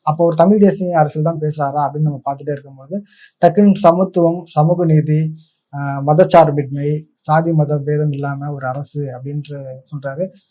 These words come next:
ஆஹ், சமூக நீதி, சமத்துவம், ஆஹ், சாதி மதம் இல்லாத ஒரு அரசியல் அப்படின்னா நம்ம அது மேக்சிமம் வந்து, ஆஹ், திராவிட அரசியலை தான் நம்ம டீகோட் பண்ணுவோம். இது போக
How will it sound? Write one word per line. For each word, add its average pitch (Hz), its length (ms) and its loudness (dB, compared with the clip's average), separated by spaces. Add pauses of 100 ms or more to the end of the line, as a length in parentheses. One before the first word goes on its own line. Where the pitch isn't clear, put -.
(200)
ஆஹ், 147 200 -6
சமூக 190 300 2
நீதி, 185 320 4
சமத்துவம், 165 580 -2 (520)
ஆஹ், 147 160 -8
சாதி 165 400 4 (320)
மதம் 156 300 0
இல்லாத 147 320 0
ஒரு 147 120 -2
அரசியல் 143 400 -4
அப்படின்னா 143 280 -6
நம்ம 147 220 -6
அது 139 180 -12
மேக்சிமம் 156 420 -2
வந்து, 151 200 -2 (440)
ஆஹ், 143 280 -6
திராவிட 175 380 8
அரசியலை 156 380 4
தான் 156 180 0
நம்ம 147 160 -6
டீகோட் 147 320 -6
பண்ணுவோம். 143 360 -10 (500)
இது 170 180 4
போக 175 240 6